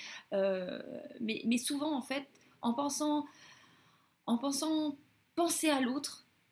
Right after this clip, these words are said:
on s'oublie, du coup on for-, on pousse l'autre à s'oublier aussi, et du coup à nous oublier, et en fait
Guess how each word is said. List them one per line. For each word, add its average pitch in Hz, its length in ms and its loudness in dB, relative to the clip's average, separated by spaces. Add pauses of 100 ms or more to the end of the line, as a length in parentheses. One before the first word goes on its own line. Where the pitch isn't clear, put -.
(180)
on 247 80 2
s'oublie, 269 560 0 (480)
du 226 180 -2
coup 277 360 -4
on 254 100 2
for-, 294 280 -2
on 254 100 4
pousse 294 260 -2
l'autre 277 380 -2 (640)
à 233 320 2
s'oublier 285 420 4
aussi, 277 480 2 (240)
et 285 80 10
du 277 140 6
coup 311 100 0
à 285 60 4
nous 262 200 0
oublier, 254 500 0
et 247 40 2
en 220 120 -2
fait 254 200 -4